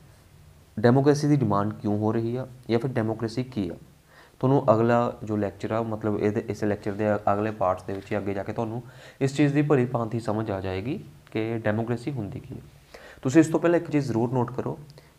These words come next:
ਕਿ ਪੂਰੀ ਦੁਨੀਆ ਦੇ ਵਿੱਚ, ਅਗਰ ਆਪਾਂ ਪੂਰੀ ਦੁਨੀਆ ਦੀ ਗੱਲ ਕਰੀਏ, India is the largest democracy,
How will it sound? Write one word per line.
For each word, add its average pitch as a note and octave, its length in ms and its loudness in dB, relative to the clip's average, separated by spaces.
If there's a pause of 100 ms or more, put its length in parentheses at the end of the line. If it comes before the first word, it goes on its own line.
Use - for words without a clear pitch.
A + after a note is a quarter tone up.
(120)
ਕਿ C#3 420 2 (220)
ਪੂਰੀ C#3+ 200 8
ਦੁਨੀਆ G#2+ 380 2
ਦੇ G2 120 -2
ਵਿੱਚ, - 300 -12 (1400)
ਅਗਰ G#2 100 2
ਆਪਾਂ A2 160 0
ਪੂਰੀ A#2+ 200 -2
ਦੁਨੀਆ G2+ 300 -2
ਦੀ A2 160 -2
ਗੱਲ G2+ 140 0
ਕਰੀਏ, G2+ 440 -8 (500)
India B2+ 400 2 (300)
is A#2 100 0 (200)
the F#2+ 240 0 (2000)
largest G#2 1000 2 (1700)
democracy, G#2 840 2